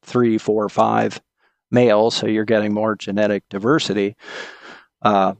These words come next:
oh, by the way, that's another thing you're trying to do with your landrace seed backups, your genetic backups,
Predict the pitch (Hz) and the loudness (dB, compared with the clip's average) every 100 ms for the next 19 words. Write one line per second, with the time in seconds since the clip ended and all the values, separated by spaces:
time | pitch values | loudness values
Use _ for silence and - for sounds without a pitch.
0 | - 139 120 123 127 120 123 120 120 117 | 0 2 4 4 4 4 4 4 2 2
1 | 120 117 - 110 104 101 113 107 104 113 | 4 2 2 0 0 0 0 2 0 0
2 | 110 - 107 107 110 110 104 101 - 117 | 0 0 -2 0 0 2 0 0 0 0
3 | 110 - 104 101 - 160 147 - 107 - | -2 0 0 0 0 0 0 -4 -6 -4
4 | 104 113 113 110 107 104 135 131 - - | 0 2 2 2 -2 0 0 0 -2 -8